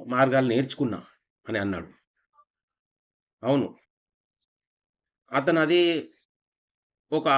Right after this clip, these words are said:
పది సార్లు, ఇరవై సార్లు, ముప్పై సార్లు, యాభై సార్లు చేసి వదిలేస్తుంటే, ఈరోజు మనకు ఈ వెలుతురు, ఈ బల్బు, ఈవినింగ్ కాగానే బల్బు లేకుంటే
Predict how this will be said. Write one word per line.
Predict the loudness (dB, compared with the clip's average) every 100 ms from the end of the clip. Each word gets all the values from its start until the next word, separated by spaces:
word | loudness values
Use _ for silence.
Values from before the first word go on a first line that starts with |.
| 2
పది | 2 0
సార్లు, | 2 0 2 2
ఇరవై | 0 0
సార్లు, | -2 -2
ముప్పై | -2 0 -2
సార్లు, | 0 0
యాభై | 0 -2 -2
సార్లు | -2 -2
చేసి | -4 -6 -4
వదిలేస్తుంటే, | -4 -4 -4 -6 -6 -10 _ _ _ _ _ _
ఈరోజు | -2 -2 -2
మనకు | -4 -6 -10 -18 _ _ _ _ -12
ఈ | -6
వెలుతురు, | -6 -4 -4
ఈ | 0
బల్బు, | 0 0 -4 -8 -4
ఈవినింగ్ | 0 0 0
కాగానే | -2 -2 -2
బల్బు | -2 -4 -4
లేకుంటే | -6 -4 -6